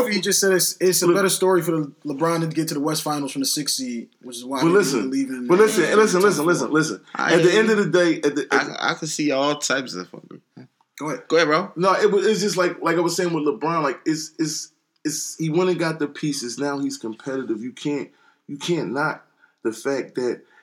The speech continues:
Speaker 1: he's performing at this level at the age that he, that he is. Look at Carmelo. Carmelo is not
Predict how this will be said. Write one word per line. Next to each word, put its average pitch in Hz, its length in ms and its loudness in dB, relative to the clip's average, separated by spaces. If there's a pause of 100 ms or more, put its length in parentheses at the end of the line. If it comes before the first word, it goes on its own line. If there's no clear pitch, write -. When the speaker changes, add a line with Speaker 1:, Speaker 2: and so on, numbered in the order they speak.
(100)
Speaker 1:
he's 156 260 0
performing 139 640 -4
at 107 140 -6
this 139 240 -4
level 127 320 -2
at 101 80 -8
the 104 60 -4 (100)
age 127 240 -4
that 113 140 0
he, 110 80 -8 (120)
that 104 140 -2
he 110 120 -4
is. 117 280 -4
Look 127 180 -4
at 117 220 -8
Carmelo. 113 500 -4
Carmelo 127 560 -4
is 104 160 -6
not 120 320 -6